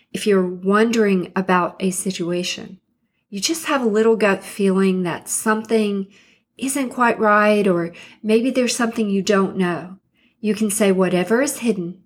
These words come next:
I command to come into the light now, and I ask for understanding." Let me repeat that. "Whatever is hidden, I command to come into the light now, and I ask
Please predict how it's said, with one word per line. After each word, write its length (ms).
I 120
command 400
to 100
come 200
into 260
the 140
light 640
now, 640
and 140
I 200
ask 460
for 360
understanding." 800
Let 180
me 120
repeat 420
that. 260
"Whatever 460
is 180
hidden, 420
I 120
command 400
to 100
come 480
into 340
the 140
light 420
now, 460
and 140
I 200
ask 500